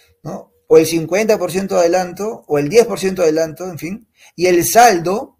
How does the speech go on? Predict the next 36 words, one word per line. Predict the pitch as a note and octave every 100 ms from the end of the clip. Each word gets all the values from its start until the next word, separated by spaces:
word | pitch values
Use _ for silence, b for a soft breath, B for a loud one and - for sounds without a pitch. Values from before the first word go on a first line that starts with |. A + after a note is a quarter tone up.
| _ _ _ B B
será | - D3 E3
cancelado, | F3+ F3+ D#3 D#3+ E3+ E3+
pues, | E3 F3+ -
a | C#3+
la, | C#3+ C3+ - _ _ _
al | D#3 D#3+
arribo | D#3 E3 A3 G#3+
de | G3
las | F3+
mercancías | D#3+ D3+ D3+ D3 F3+ E3+
en | D#3+
el | D3+
país | D3 D3+
de | D3+
destino, | C#3 - B2+ G#2+
¿no? | B2 G#3 _ _ _ _ _
O | D3 D#3+
al | E3
arribo | E3 F#3+ B3+ A#3+
de | G3
las | E3
mercancías | D#3 D3+ D3 C#3 F#3+ F#3+ G3+ - _ _
en | D3 D3+
el | D3
local | D3 F3 F3
del | F#3 E3+
importador | D#3 D3 C#3 D3 E3+
o | E3+
del | D3
exportador. | D3 C3+ C3 B2 B2 F#2 _ _ _ _ _ _ _ _ _ _ _
Eh, | E3 C3+ - _ _ _ _
la | D3+ C#3
forma | G3 G#3
de | F#3+
pago, | G3 G3 F3+
nuevamente, | F#3 F#3 F#3 D3+ C3+ A#2+ _